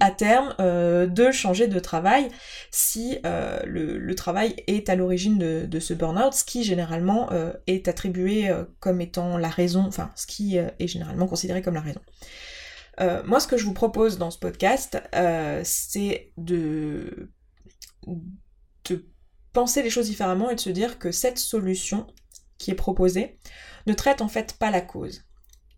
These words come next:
Elle traite soit la mauvaise cause, qui est la circonstance, c'est-à-dire la situation professionnelle, et on a vu ensemble que, euh, les,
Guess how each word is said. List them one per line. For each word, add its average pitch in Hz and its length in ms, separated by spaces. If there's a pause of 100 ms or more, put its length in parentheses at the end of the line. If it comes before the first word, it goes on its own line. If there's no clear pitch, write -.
Elle 214 160
traite - 440
soit - 560
la 175 400
mauvaise 180 560
cause, 190 540 (500)
qui 196 280
est 190 200
la 185 160
circonstance, 196 600
c'est-à-dire 175 360
la 180 80
situation 196 460
professionnelle, 180 580 (560)
et 180 140
on 180 100
a 190 80
vu 214 140
ensemble 240 420
que, 190 460
euh, 165 360 (400)
les, 175 720